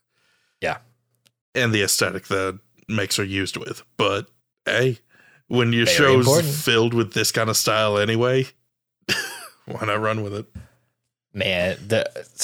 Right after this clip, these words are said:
Speaker 1: the thing I love in anime in general, the, the, the thing that really sticks out in my mind is when it is, it, the show takes itself seriously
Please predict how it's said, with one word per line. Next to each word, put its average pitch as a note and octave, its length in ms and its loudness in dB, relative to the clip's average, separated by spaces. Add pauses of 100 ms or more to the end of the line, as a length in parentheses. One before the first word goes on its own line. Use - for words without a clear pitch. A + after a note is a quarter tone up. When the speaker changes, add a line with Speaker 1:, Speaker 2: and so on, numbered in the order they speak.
(800)
Speaker 1:
the G2+ 80 0
thing A#2 320 0
I A#2 140 2
love A2+ 580 4 (360)
in G#2+ 140 0
anime A#2 320 2
in A#2 240 2
general, A2+ 580 4 (480)
the, G2+ 200 0
the, G2+ 220 0
the G#2 160 0
thing A#2 240 0
that A#2+ 180 0
really B2+ 240 4
sticks B2+ 240 2
out C3 160 6
in C3 80 2
my C3 120 4
mind B2+ 480 2 (840)
is F#2 260 0
when G2+ 280 2
it G2+ 180 2
is, F#2 280 2 (1500)
it, A#2 200 0
the B2 100 4
show E3+ 240 6
takes D#3+ 320 2
itself D3+ 320 4
seriously G#2 680 2